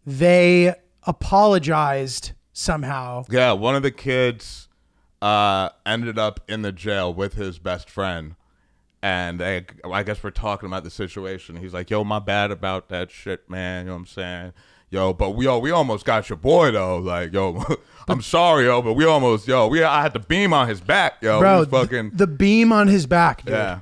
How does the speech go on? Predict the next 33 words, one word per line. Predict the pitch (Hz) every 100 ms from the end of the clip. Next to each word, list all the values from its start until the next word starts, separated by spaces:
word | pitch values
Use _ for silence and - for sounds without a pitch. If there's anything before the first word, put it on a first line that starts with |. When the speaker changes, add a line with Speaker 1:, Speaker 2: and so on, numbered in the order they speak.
| -
Speaker 1:
Which | 160 185
means | 185 190 160
they | 180
have | 175
a | 170 156
gun | 139 170 190 208 208 -
pointed | 175 175 185 180
at | 156
his | 156
back. | 135 143 - - _
Speaker 2:
Yeah. | - 175 165
Speaker 1:
He |
almost | 196 202 208
got | 220 202 - _ _ -
murdered | 165 165 190 202 190
for | 180 165
absolutely | 151 156 143 151 139 139
no | 131
reason. | 123 120 120 - _
Speaker 2:
Yeah. | 101 98
Speaker 1:
That | 151 160
Speaker 2:
If | 170
Speaker 1:
is |
Speaker 2:
he | 202
tripped, | - - 165 156
he | - 120
Speaker 1:
insane. | -
Speaker 2:
probably | 131 120 113
would | 98
be | 98
dead | 87 87
right | 76 71
now. | 71 65